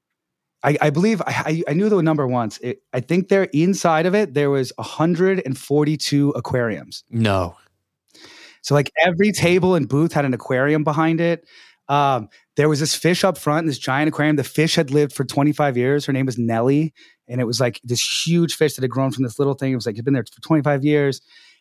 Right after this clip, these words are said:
Speaker 1: And they served all these crazy tiki drinks and, it, it, you know, and big, you know, bad cuts of meat with pineapple on the top, that kind of thing. It, and <laughs>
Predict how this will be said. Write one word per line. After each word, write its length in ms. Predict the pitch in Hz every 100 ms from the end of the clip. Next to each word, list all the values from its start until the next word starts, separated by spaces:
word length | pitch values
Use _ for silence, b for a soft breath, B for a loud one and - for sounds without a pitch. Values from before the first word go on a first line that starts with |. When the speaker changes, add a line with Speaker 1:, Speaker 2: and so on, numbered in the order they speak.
| -
Speaker 1:
And 80 | 135
they 40 |
served 260 | 131 180 175
all 100 | 175
these 140 | 151
crazy 320 | - 170 135
tiki 380 | 117 - 185 175
drinks 480 | 156 170 165 151 - -
and, 180 | 143 143
it, 100 | 131
it, 180 | - 123
you 60 | 131
know, 120 | 120
and 180 | 117 117 -
big, 340 | 160 160 156
you 80 | 135
know, 220 | 131 110 B B B B - 127 127 - 113
bad 280 | 147 139 143
cuts 240 | - 156
of 80 | 139
meat 180 | 135 139
with 120 | 123
pineapple 440 | 110 131 139 127 135
on 100 | 139
the 80 |
top, 340 | 123 139 131 131
that 120 | 135
kind 140 | 143
of 80 | 135
thing. 160 | 131 123
It, 200 | 117 120
and 120 | 143
<laughs> 120 | 120